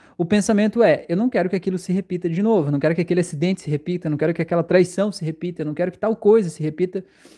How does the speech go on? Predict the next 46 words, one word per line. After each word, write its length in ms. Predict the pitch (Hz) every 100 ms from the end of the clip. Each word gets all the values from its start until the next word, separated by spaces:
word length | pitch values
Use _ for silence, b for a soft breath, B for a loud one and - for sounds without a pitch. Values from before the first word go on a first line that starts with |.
| b
E 80 | 175
quando 240 | 190 226 220
você 760 | 208 - 208 190 165 135 - _
pensa 420 | 160 196 269 233
sobre 340 | - 170 139 143
isso, 160 | -
você 200 | 175 269
sente 380 | 302 233 240 -
medo, 320 | 427 262 143 139
né? 180 | 170 220
Você 160 | 151
quer 140 | - 151
evitar 460 | 170 240 - 202
que 80 | 208
aquilo 180 | 170 175
ali 140 | 151
aconteça. 500 | 139 151 - 135 - - b b b
A 80 |
questão 420 | - 208 - 262 254
é 60 |
que 80 | -
você 80 | 196
precisa 300 | - 202 196
parar, 580 | - 143 135 170 294 _ _ _
fechar 360 | - 160 190
os 180 | 190 135
olhos 400 | 139 156 214 196
e 40 | 208
pensar 300 | 226 208 190
com 120 | 180
você 200 | 170 175
mesmo, 400 | 156 143 151 160 b b b b b
"Eu 160 | 240 254
sou 200 | - 285
a 80 |
mesma 500 | 202 185 226 254 202
pessoa 400 | 170 156 - 180
que 140 | 165 156
eu 140 | 151
era 220 | 180 160
quando 200 | 139 147
aquilo 240 | 139 - 147
aconteceu 420 | - 143 135 151
lá 80 | 143
no 120 | 139
passado? 460 | 131 123 185 160